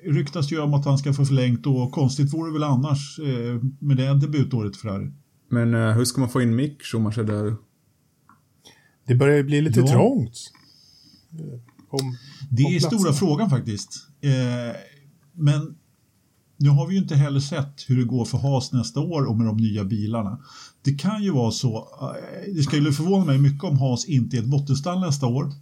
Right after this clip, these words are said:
Speaker 1: men... Ja, han får kanske ligga på jäsning något år till då.
Speaker 2: Ja.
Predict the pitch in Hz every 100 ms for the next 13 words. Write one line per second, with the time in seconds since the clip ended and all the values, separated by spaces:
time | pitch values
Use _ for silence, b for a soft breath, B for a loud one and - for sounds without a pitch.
0 | - 113 107 131 196 - _ _ _ _
1 | _ b b b b b b b b b
2 | b b _ - 139 143 208 196 B B
3 | B B 139 127 165 190 170 220 202 175
4 | 202 175 - 208 202 190 185 143 202 135
5 | - - b b b b b - - -